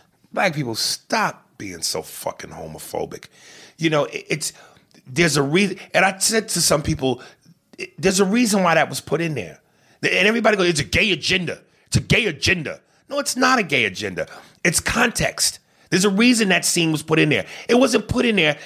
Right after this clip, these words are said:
just for somebody to go, "Yeah, let's have him rape him." It's all leading up to something. It's part of a story. And I, I just think it's sad that we can't separate our fear from our fiction.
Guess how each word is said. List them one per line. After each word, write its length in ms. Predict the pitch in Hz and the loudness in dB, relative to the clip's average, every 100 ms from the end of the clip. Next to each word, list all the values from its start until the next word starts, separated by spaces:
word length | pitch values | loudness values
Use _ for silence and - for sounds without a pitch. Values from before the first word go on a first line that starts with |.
| - | -8
just 340 | - 208 - - | 0 0 0 -4
for 80 | 175 - - | -10 -14 -6
somebody 360 | - 196 180 | 0 2 2
to 40 | 156 | 4
go, 160 | 147 - - | 2 0 -2
"Yeah, 220 | 254 214 | 2 2
let's 180 | 202 262 | 2 0
have 220 | 285 247 | 2 0
him 180 | 202 180 | 0 0
rape 220 | 202 254 | 2 0
him." 200 | 104 - _ _ _ _ _ _ _ _ _ - | -4 -10 _ _ _ _ _ _ _ _ _ -2
It's 180 | 202 - | -2 2
all 400 | - 269 269 254 | 4 6 6 2
leading 380 | 240 254 247 220 185 | 2 2 2 2 2
up 200 | - - | -2 -2
to 60 | |
something. 460 | 180 - 139 - 82 - - | -2 0 0 -4 -14 -16 -12
It's 140 | 175 - | -6 -4
part 280 | - 226 | 2 4
of 80 | 160 | 2
a 20 | |
story. 600 | 143 - - 208 196 170 - _ _ - - | 0 0 4 6 4 0 -10 _ _ -10 0
And 160 | 190 | 0
I, 80 | 196 202 208 | 0 -2 -2
I 60 | |
just 180 | 226 247 | -2 -2
think 140 | 254 - | 0 0
it's 120 | - | 0
sad 600 | - 214 202 175 131 107 - - - | 0 2 4 4 2 0 -10 -20 -4
that 100 | 143 | -2
we 80 | 156 | -2
can't 300 | 190 196 170 | -2 0 0
separate 500 | - 165 156 139 131 - | 0 -2 0 0 0 2
our 100 | 120 | 0
fear 360 | - 180 180 139 | 0 2 4 4
from 220 | - 113 | 2 0
our 80 | 107 | 0
fiction. 440 | - 165 - - | 0 -2 0 -4